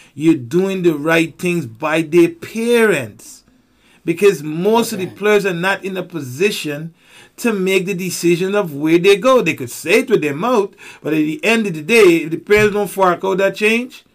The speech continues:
Speaker 1: and not willing to drive them, they can't play.
Speaker 2: They can't play. Okay.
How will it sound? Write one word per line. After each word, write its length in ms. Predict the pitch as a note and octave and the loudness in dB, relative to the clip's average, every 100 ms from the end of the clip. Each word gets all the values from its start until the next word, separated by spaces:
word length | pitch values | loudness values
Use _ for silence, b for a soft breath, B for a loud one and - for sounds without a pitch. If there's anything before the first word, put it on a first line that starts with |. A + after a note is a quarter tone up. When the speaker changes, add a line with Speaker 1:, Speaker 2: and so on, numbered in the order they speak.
| _ _ | _ _
Speaker 1:
and 100 | C#3+ D#3 | -8 -2
not 160 | F#3 | 2
willing 240 | F3+ F#3+ F3+ | 2 2 0
to 80 | |
drive 320 | D3+ F3 F#3 F3+ | 0 2 2 2
them, 200 | A3 G#3+ | -2 -2
they 100 | G#3 | 0
can't 260 | A3 A3 | 0 0
play. 180 | A3+ B3 | 0 -2
Speaker 2:
They 60 | A#3 | -2
can't 140 | A#2+ | -14
play. 200 | A2+ G#2 G#2 _ _ _ _ _ _ | -18 -20 -20 _ _ _ _ _ _
Okay. 340 | - _ - | -20 _ -20